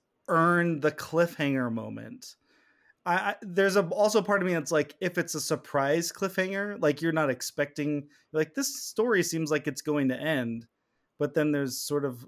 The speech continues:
I don't know, I don't know how to explain it. The, uh, Spider-Man movie that came out this past <laughs>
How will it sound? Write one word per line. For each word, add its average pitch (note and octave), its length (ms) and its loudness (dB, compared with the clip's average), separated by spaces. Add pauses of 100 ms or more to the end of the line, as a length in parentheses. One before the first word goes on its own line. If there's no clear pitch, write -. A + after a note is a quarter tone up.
I D#3+ 80 -2
don't D#3 140 0
know, C3+ 200 -2
I E3 120 0
don't F3 80 2
know E3+ 60 2
how D#3+ 120 4
to D3 60 2
explain C#3 380 -4
it. B2 180 -6 (420)
The, D3 320 0
uh, C3+ 300 2
Spider-Man D3+ 680 0
movie B2 260 -2
that A#2 220 -6
came B2 180 -6
out A#2+ 240 -8
this A#2 140 -12
past - 440 -6
<laughs> - 60 -20